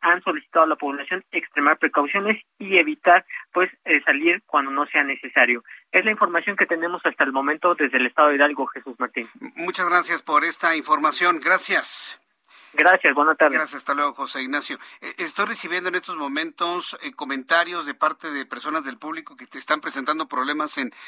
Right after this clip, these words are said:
Speaker 2: plataformas de Meta, de Mark Zuckerberg. Es decir, Facebook, WhatsApp, otra vez. ¿Alguien tiene problemas? ¿Tú tienes, Ali, problemas con WhatsApp, con Facebook? Ángel, ¿tú tienes problemas con Facebook, con fe-, con WhatsApp? No.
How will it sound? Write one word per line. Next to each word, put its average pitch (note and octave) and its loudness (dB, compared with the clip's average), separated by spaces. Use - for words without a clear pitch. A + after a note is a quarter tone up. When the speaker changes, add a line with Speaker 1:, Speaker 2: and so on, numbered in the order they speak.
Speaker 2:
plataformas D#3 2
de C#3+ 2
Meta, E3+ 2
de A#2 -6
Mark C3 0
Zuckerberg. E3 -2
Es D#3 -8
decir, D#3+ 0
Facebook, A#3 2
WhatsApp, G#3 2
otra E3 2
vez. G#3+ 0
¿Alguien A3 0
tiene B3 -4
problemas? G3 2
¿Tú A#3 -8
tienes, G#3 -8
Ali, G#3+ -2
problemas F3 -2
con D3+ -8
WhatsApp, F3 -4
con C#3+ -6
Facebook? E3+ -6
Ángel, G#3 2
¿tú G3 -8
tienes G3+ -4
problemas F3+ 0
con D#3 -8
Facebook, F3 -4
con C3 -2
fe-, - -8
con B2 -4
WhatsApp? F3+ 2
No. D3+ -2